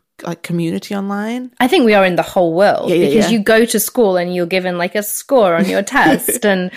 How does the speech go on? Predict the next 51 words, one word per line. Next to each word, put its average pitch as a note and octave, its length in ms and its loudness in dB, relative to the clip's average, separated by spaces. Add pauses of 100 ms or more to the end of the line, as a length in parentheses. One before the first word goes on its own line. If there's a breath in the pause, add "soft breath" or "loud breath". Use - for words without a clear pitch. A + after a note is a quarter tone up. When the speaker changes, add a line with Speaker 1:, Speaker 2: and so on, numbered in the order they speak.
(140 loud breath)
Speaker 1:
You B3 120 0
go G#3+ 80 6
to A#3+ 100 0
the C4 80 2
shops C#4+ 340 -2
and G#3 80 -4
you F#3 80 -2
get - 120 -16
given F3+ 180 -4
a F#3+ 60 -2
score E3+ 320 -4
on F#3 80 -4
your A3+ 100 -4
dress D4 240 -4
size. F3 280 -4
Speaker 2:
Yeah, E4+ 480 4
and A#3 140 6
then B3+ 160 6
you C4+ 120 4
get C4+ 160 2
your C4 100 -2
pay F4 180 0 (140)
slip E3 260 0
and G#3+ 140 2
you're A#3 80 2
given A#3 200 2
a B3+ 60 6
score G#3 420 -2
on A3 80 0
your G#3 160 2
worth. F#3 580 2
Speaker 1:
And G#3+ 100 -6
so G#3 80 2
Speaker 2:
So - 140 4
Speaker 1:
Instagram's F#3+ 580 2
just G3+ 340 -2
Speaker 2:
it's B3 160 -4
just D4+ 160 -2
an C4 60 2
extension C4+ 640 0
of F3 140 -2
that F3 220 0
numerical G3 760 -2
system G3+ 440 -6
that D#3 100 -8
we've F3 140 -6
somehow F3+ 300 -8
got - 180 -10
sucked - 380 -8
into F3+ 380 -6
from, D#3+ 220 -14